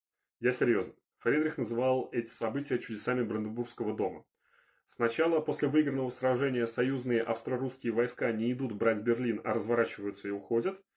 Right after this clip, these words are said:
Э, спустя не-, несколько лет после этого они его всё же возьмут, но, типа, минут на пять. Никакой особой роли в войне это не сыграет, и русская армия уйдёт. Ну а потом, уже в конце войны, когда у Фридриха уже едва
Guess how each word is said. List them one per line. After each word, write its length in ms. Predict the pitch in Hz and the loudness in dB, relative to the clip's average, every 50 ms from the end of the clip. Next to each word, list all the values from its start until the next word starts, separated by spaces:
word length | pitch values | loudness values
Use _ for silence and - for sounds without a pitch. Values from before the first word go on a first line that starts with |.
| _ _ _ _ _ _ _ _ _ _ _ | _ _ _ _ _ _ _ _ _ _ _
Э, 240 | - 127 117 113 110 | -4 -2 -2 -2 -2
спустя 400 | 107 - _ 120 - - 143 156 | -4 -10 _ -12 -4 0 0 0
не-, 400 | 165 156 135 135 147 151 151 - | 0 0 0 2 0 0 0 -2
несколько 320 | 143 139 143 - _ - 127 | -4 -4 -4 -6 _ -4 -2
лет 160 | 123 139 - | -2 -2 -4
после 280 | - 127 - - 117 | -6 -8 0 2 4
этого 600 | 120 131 - 156 151 139 143 143 139 123 - - _ _ _ _ _ _ _ _ _ _ _ _ _ _ _ _ _ _ | 4 4 2 0 0 2 2 2 2 0 -4 -8 _ _ _ _ _ _ _ _ _ _ _ _ _ _ _ _ _ _
они 240 | - 120 123 131 | 0 0 2 2
его 160 | 139 131 127 117 | 4 4 2 2
всё 180 | - - 135 | 4 2 2
же 80 | 120 123 | 4 6
возьмут, 400 | 123 147 151 190 185 139 - - - _ _ _ _ _ _ | 6 6 6 6 4 2 2 -2 -10 _ _ _ _ _ _
но, 320 | 123 127 143 143 131 123 | -2 2 4 4 4 2
типа, 220 | 117 - - 110 | 0 -2 -2 0
минут 300 | 117 117 117 113 113 113 | 2 2 2 2 2 0
на 100 | 117 110 | -2 -4
пять. 320 | - 101 95 - - - _ _ _ _ _ - - - - _ _ _ _ | -4 -4 -12 -12 -16 -20 _ _ _ _ _ -20 -20 -20 -20 _ _ _ _
Никакой 320 | - 120 127 123 - 139 120 | -6 -2 -2 2 4 4 4
особой 320 | 113 - 123 113 117 117 | 4 4 2 4 6 8
роли 180 | 120 120 110 113 | 8 8 6 6
в 100 | 101 104 | 2 4
войне 300 | 113 120 123 120 117 110 | 4 4 4 4 2 0
это 180 | 104 101 - | 0 0 -2
не 60 | 113 | -6
сыграет, 540 | 107 - - 110 131 170 180 175 131 - - | -6 -6 -6 -4 0 2 4 4 4 2 2
и 20 | 117 | 0
русская 300 | 117 135 135 - 123 113 | 0 0 0 2 4 4
армия 220 | 113 117 117 110 | 6 4 4 0
уйдёт. 360 | 110 110 107 98 90 - - _ _ _ _ _ _ _ _ _ _ _ | 0 -2 -2 -4 -8 -10 -12 _ _ _ _ _ _ _ _ _ _ _
Ну 140 | _ 131 139 | _ -2 0
а 40 | 143 | 0
потом, 200 | 156 165 226 233 220 - | 2 2 0 0 -2 -4
уже 200 | - 120 113 120 | -6 -6 -6 -6
в 60 | - | -4
конце 340 | - 117 117 117 - 131 113 | -2 -2 -2 0 0 0 0
войны, 500 | 107 110 113 127 147 165 160 127 - _ _ | 2 2 0 0 0 0 -2 -2 -6 _ _
когда 260 | - 117 117 117 127 | -6 -6 0 2 2
у 40 | 123 | 0
Фридриха 520 | 120 - 135 147 143 123 123 - - 123 117 | 0 0 -2 0 0 0 -2 0 2 0 2
уже 240 | - 127 113 123 | 2 0 -2 -2
едва 580 | 120 117 123 120 120 117 123 117 101 101 - - | -2 -2 -2 -2 0 0 2 2 0 -2 -6 -8